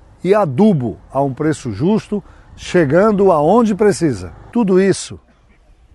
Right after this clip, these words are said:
para apoiar a agricultura familiar e impulsionar a sustentabilidade no meio rural. São cinquenta anos de uma trajetória sólida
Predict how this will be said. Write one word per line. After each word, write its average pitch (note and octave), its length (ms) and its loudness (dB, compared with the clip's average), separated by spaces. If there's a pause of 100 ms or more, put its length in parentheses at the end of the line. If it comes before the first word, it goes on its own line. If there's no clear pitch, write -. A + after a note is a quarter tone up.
(180)
para D3 300 0
apoiar E3 500 0
a C#3 60 -2
agricultura C#3 640 -2
familiar C#3+ 680 -2 (300)
e E3 200 0
impulsionar F3 760 0
a D3+ 80 -2
sustentabilidade D#3 1200 -2
no D#3 120 -4
meio D#3 260 2
rural. A#2+ 400 -2
São G3 320 -2
cinquenta F#3+ 640 0
anos B2 480 -2 (100)
de A#2+ 180 -6
uma D3+ 200 -2
trajetória C3+ 840 -2
sólida D3 800 -2